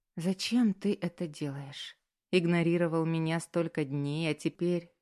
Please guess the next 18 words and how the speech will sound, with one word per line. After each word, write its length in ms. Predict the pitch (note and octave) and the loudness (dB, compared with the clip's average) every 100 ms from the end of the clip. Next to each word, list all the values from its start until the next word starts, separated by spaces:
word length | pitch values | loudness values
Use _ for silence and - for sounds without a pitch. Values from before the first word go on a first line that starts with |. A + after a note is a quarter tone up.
| _ | _
решил 600 | D#3+ D3+ C#3+ - D#3 D3 | -2 0 -2 -4 -4 -4
поиграть? 760 | - E3 E3 E3 F3 - - _ _ _ | 0 2 2 0 -4 -8 -20 _ _ _
Дело 360 | C3+ C#3+ F3 E3 | -4 2 4 4
не 160 | D#3+ | 0
в 80 | D3+ | -4
тебе, 320 | - D#3 D#3+ | -6 -2 -2
Ксюш". 520 | - - B2+ - - _ _ _ _ | -4 -8 -8 -8 -16 _ _ _ _
Андрей 480 | - E3 E3+ G#3+ A#3+ | -2 2 4 4 4
усмехается 960 | G#3 - F3 E3 G#3+ A3 D#3+ - - C#3+ _ _ _ _ | 2 0 -4 -2 -2 -2 -2 -8 -16 -16 _ _ _ _
и, 80 | E3 | 4
опустив 760 | E3+ E3 E3 - - G#3+ F3+ | 4 2 0 0 0 2 2
глаза, 480 | D3 D#3 D3+ D#3+ F#3 | 2 0 0 -2 -4
продолжает. 720 | - D3+ D3+ D3 C#3+ C3 B2+ - _ _ _ _ | -4 -4 -2 -4 -6 -6 -8 -16 _ _ _ _
Это 420 | D3+ D3 D3 C#3+ | 0 0 0 0
и 160 | D3 C#3+ | -2 -10
правда 440 | - D3+ C#3 B2 | -6 -4 -4 -8
звучит 400 | A#2+ B2+ - C3+ | -8 -10 -4 -4
банально. 600 | B2 C3+ B2+ B2 B2 B2 | -4 -4 -4 -6 -8 -12